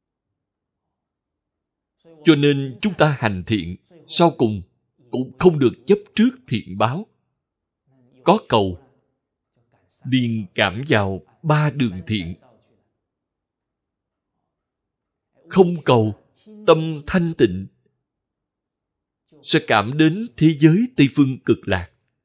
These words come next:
Cho nên, phương pháp này của tiên sinh Triệu Khang Tĩnh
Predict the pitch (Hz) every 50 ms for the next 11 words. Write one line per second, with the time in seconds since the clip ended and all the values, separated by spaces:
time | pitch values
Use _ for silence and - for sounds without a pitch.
0 | _ _ _ _ _ _ _ _ _ _ _ _ _ _ _ _ _ _ _ _
1 | _ _ _ _ _ _ _ _ _ _ _ _ _ _ _ _ _ _ _ _
2 | _ _ _ _ _ _ _ _ _ - - 165 147 156 156 151 151 147 147 143
3 | - _ _ _ _ _ _ _ _ _ - - - - 196 190 180 175 170 151
4 | - 190 208 269 285 - 147 131 123 113 107 98 - 123 117 110 104 107 127 -
5 | - 180 170 156 156 147 - 165 151 156 156 143 139 - - 131 107 95 95 98
6 | - - 160 165 143 123 - 135 107 90 95 120